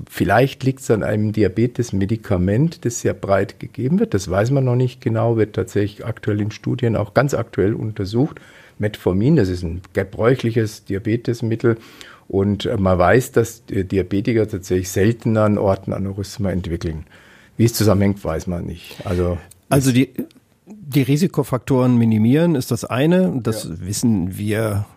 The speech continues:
Speaker 2: Menschen und Patienten ja meistens.
Speaker 1: Ja.
Speaker 2: Ähm, gibt es noch andere Möglichkeiten? Bei anderen Krankheiten, Muskeln, Nerven kann man ja trainieren, aber Gefäße kann man ja schlecht trainieren. Also, oder gibt's irgendwas, was ich noch tun kann?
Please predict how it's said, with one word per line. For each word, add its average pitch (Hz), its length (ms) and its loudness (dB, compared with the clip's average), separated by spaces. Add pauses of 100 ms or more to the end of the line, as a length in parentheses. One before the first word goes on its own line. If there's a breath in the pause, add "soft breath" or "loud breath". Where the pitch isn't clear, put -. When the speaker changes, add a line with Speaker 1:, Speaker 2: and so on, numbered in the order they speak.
(160)
Speaker 2:
Menschen 131 340 2
und 123 160 2
Patienten 135 480 0
ja 139 120 2
meistens. 151 480 -2 (200 loud breath)
Speaker 1:
Ja. 107 200 -8
Speaker 2:
Ähm, 139 440 2
gibt 143 220 -4
es - 120 -2
noch 127 140 0
andere 175 320 0
Möglichkeiten? 135 640 0
Bei 113 140 0
anderen 131 320 0
Krankheiten, 117 720 0
Muskeln, 117 640 2
Nerven 117 400 0
kann 120 140 -2
man 117 140 2
ja 113 100 2
trainieren, 123 500 2
aber 107 260 0 (160)
Gefäße 120 500 -2
kann 139 160 0
man 135 100 2
ja 127 80 4
schlecht - 300 -2
trainieren. 98 480 -2
Also, 101 160 -2
oder 107 240 -2
gibt's - 360 -6
irgendwas, 107 440 -2
was 92 120 -2
ich - 140 -16
noch 95 140 -6
tun 104 220 -4
kann? 110 120 -8